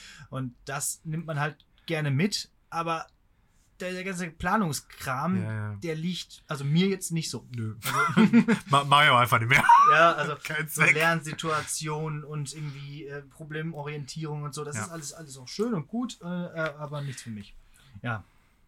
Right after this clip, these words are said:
Speaker 1: Genau.
Speaker 2: Ich weiß aber irgendwie auch dann nicht, also weil das ist jetzt nichts, was man sich so abgucken kann irgendwie, ne? Also man kann ja jetzt
Speaker 1: Mhm.
Speaker 2: nicht, wenn man das nicht hat oder nicht so der Typ dafür ist, so zu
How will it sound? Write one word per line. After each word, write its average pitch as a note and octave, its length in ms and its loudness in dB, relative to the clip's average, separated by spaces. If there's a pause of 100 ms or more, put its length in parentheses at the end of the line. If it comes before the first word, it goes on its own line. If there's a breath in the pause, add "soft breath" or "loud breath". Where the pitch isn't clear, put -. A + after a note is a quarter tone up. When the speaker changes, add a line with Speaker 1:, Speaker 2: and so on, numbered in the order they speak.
(580 soft breath)
Speaker 1:
Genau. G#2 180 -6 (160 loud breath)
Speaker 2:
Ich A#2+ 200 -8
weiß D3+ 240 2
aber C#3 240 -6 (180)
irgendwie C#3 300 -8
auch B2 140 -10
dann C3 320 -6
nicht, B2+ 440 -10 (100)
also A#2+ 140 -10
weil B2 120 -4
das B2+ 180 -6
ist C#3 120 -10
jetzt C3+ 280 -6
nichts, C3+ 520 -8
was B2+ 200 -6
man B2+ 120 -4
sich B2+ 140 -10
so - 140 -14
abgucken - 520 -10
kann G#2 300 -12
irgendwie, G#2+ 380 -12
ne? A#2 100 -10
Also A#2 120 -8
man A#2 140 -4
kann C3+ 180 -6
ja C3+ 80 -4
jetzt B2+ 140 -8
Speaker 1:
Mhm. B2+ 60 -4
Speaker 2:
nicht, C3 300 -6 (440 soft breath)
wenn A#2+ 100 -4
man B2 120 2
das A#2 160 -6
nicht C3+ 360 -2
hat - 320 0 (320)
oder A#2 180 -4
nicht B2 240 -2
so C3 80 -4
der A#2 160 -2
Typ D#3+ 280 -6
dafür B2+ 280 -6
ist, D3 280 -10 (260 soft breath)
so C3 500 -2 (500)
zu D3 120 -8